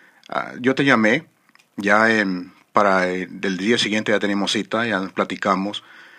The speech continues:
y, pero tengo una amiga que ya tiene un mes y medio y no le han podido dar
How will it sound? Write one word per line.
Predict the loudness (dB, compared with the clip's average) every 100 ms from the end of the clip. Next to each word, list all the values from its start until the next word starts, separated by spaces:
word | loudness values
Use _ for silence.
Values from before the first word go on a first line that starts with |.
| -20 _ _ _
y, | -6
pero | 0 2 2
tengo | 2 2
una | 2
amiga | 4 2 2 -2 -6 _ _ _ _ _ _ -2
que | 4 4 4 2 -2 -6 _ _ _ -6
ya | -4 0
tiene | 2
un | 4 4 4
mes | 2 0
y |
medio | 2 4 4 2 -2 -4
y | -2
no | 2 4
le | 2
han | 2
podido | 0 0 2 4
dar | 4 4 2